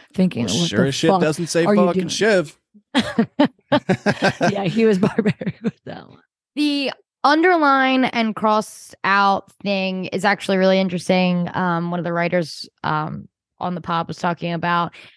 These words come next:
Speaker 3: how it was purposeful and they couldn't, they wanted to figure out how to kind of introduce that back in to be like, "Oh, Kendall really was maybe on,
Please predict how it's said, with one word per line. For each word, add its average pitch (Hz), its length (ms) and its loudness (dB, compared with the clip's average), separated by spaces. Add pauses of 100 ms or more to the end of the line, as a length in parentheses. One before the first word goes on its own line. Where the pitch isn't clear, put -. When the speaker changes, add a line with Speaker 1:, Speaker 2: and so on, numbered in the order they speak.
Speaker 3:
how 196 320 4
it 196 80 0
was 196 180 -2
purposeful 202 680 0
and 202 120 0
they 196 80 -2
couldn't, 202 360 -6
they 226 80 0
wanted 247 240 2
to 247 80 -6
figure 233 220 2
out 214 160 4
how 196 200 0
to 196 100 -2
kind 190 220 -4
of 180 80 -6
introduce 185 680 -2
that 190 400 2
back 180 280 0
in 240 220 0
to 220 60 0
be 190 120 -2
like, 185 220 -2
"Oh, 220 120 2
Kendall 196 380 -2
really 190 240 0
was 240 260 2
maybe 202 380 -2
on, 196 160 0